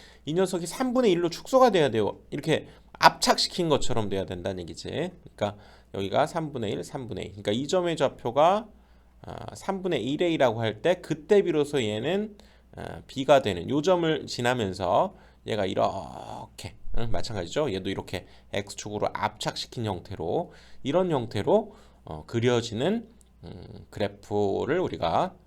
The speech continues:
아, 그려낼 수 있어야 된다, 그 얘기라고요. Y는 F, 에프 삼 엑스 그래프는 이 빨간색 그래프를, 어, 눌러버리는 거야. 응? X를 기준으로, X를 기준으로 눌러가지고 얘가 이렇게 뭔가 밀착이 돼버렸죠. 어,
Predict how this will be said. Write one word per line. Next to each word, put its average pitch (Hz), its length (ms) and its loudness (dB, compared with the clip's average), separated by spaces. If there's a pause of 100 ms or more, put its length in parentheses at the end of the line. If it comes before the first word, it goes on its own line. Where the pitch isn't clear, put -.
아, - 320 -16 (200)
그려낼 170 460 6
수 - 140 -6
있어야 185 280 4
된다, 92 320 -4
그 101 60 -8
얘기라고요. 90 460 -8
Y는 107 320 -2
F, 98 220 -8 (160)
에프 104 300 -6
삼 185 200 -6
엑스 202 200 -6
그래프는 101 580 -4 (440)
이 123 180 -6
빨간색 208 480 2
그래프를, 143 640 0 (520)
어, 127 240 -4
눌러버리는 160 580 10
거야. 90 340 -4
응? 127 180 -6
X를 160 500 2
기준으로, 120 760 -2
X를 147 560 -2
기준으로 107 380 -4
눌러가지고 110 560 2
얘가 107 160 4
이렇게 104 340 -2 (260)
뭔가 110 360 0 (220)
밀착이 170 400 0
돼버렸죠. 104 760 2
어, - 140 -12